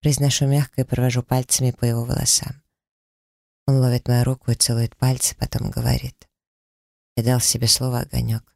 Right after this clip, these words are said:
что больше не отпраздную ни одного своего дня рождения, пока не разорву крепкие узы, которыми держит меня Дио Сарто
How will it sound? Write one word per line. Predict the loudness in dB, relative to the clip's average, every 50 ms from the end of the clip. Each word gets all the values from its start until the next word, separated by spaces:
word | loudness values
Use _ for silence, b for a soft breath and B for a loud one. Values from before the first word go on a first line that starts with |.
| _ _ _ _ _ _ _ _
что | -14 -8 -6 -2
больше | 0 2 2 2 2 0
не | 0
отпраздную | -2 -2 _ -2 0 0 2 0 0 -2 -2
ни | 0 0
одного | 0 0 2 2 2 2
своего | 2 2 0 0 -2 -2
дня | 0 0 0 0
рождения, | 0 -2 -2 -2 -2 -2 -2 -2 -2 -4 -8 -10 _ _ _ _ _ _ _ _ _ _ -10
пока | -8 -4 0 0
не | 2 2 2
разорву | 2 2 2 0 2 0 0 0
крепкие | -2 0 -2 -2 -2 -4 -4 -2 0 0
узы, | 0 0 0 -2 -2 -4 -6 _ _ _ _ _ _ _ -6
которыми | -4 -2 0 2 2 2
держит | 2 2 0 0 0 -2 -2 0
меня | 0 0 2 0 0
Дио | 0 -2 0 0
Сарто | 2 0 0 0 -4 -6 -8 -8 -10 -10